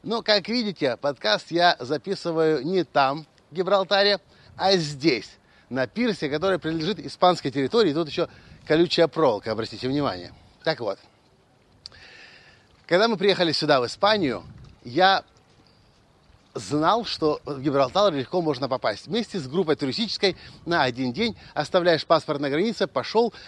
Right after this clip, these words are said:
когда захочешь выйти, позво-, звонишь, паспорт тебе отдают, уходишь. Но не в этот раз, не в этот период года. Туристов сейчас мало. И, в общем, не получается. Хотя наши друзья начали обзванивать всех здесь вокруг,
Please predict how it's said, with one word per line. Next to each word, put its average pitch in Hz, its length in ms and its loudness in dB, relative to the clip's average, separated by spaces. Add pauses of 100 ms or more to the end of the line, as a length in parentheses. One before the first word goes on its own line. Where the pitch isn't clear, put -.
(120)
когда 180 200 0
захочешь 160 420 -4
выйти, 156 280 -2
позво-, 151 380 -6
звонишь, 190 420 0
паспорт 151 360 -2
тебе 135 220 -2
отдают, 156 360 0
уходишь. 127 580 -6 (680)
Но 185 340 -2
не 156 160 -4
в 151 40 -2
этот 160 260 -4
раз, 110 320 -8
не 143 140 -4
в 147 40 0
этот 175 220 -2
период 185 360 -2
года. 107 380 -2 (260)
Туристов 185 420 -4
сейчас 190 400 -4
мало. 196 360 -2 (400)
И, 170 380 2 (320)
в 175 100 0
общем, 202 280 -2
не 190 80 -2
получается. 139 840 -4 (520)
Хотя 240 300 2
наши 220 280 0
друзья 156 580 0
начали 190 320 0
обзванивать 165 800 0 (200)
всех 180 380 0
здесь 131 340 -2
вокруг, 160 440 -4